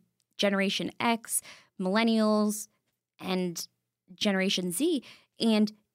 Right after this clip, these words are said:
you can build your very own personal kind of pension when you sit down with Brad,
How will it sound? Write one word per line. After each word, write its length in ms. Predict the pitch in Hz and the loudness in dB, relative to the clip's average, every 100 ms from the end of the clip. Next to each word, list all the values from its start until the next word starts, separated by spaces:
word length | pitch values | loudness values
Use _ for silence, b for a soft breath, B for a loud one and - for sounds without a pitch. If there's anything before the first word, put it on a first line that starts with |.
| _ _ _ _ - | _ _ _ _ 0
you 140 | 285 | 0
can 200 | 330 247 | 2 -2
build 420 | 170 381 392 202 | 2 2 2 -2
your 320 | 175 185 180 _ - | 0 0 0 _ -10
very 440 | 196 214 196 185 - - | -2 0 2 0 -4 -4
own 440 | 226 240 214 185 - _ | -2 0 0 -2 -6 _
personal 520 | - 320 - 190 156 - | -2 0 0 -2 -2 -6
kind 180 | - 165 | -10 -10
of 140 | - | -10
pension 600 | - 170 165 156 156 165 - _ _ _ - | -6 -4 -2 -4 -4 -8 -12 _ _ _ -2
when 220 | 196 180 | 0 0
you 120 | 190 | -2
sit 320 | - 196 196 | -2 -4 -2
down 320 | 190 180 175 | 0 2 0
with 260 | 165 165 - b b b b _ _ | 0 -2 -4 b b b b _ _
Brad, 380 | 208 180 170 170 | -2 0 -2 -6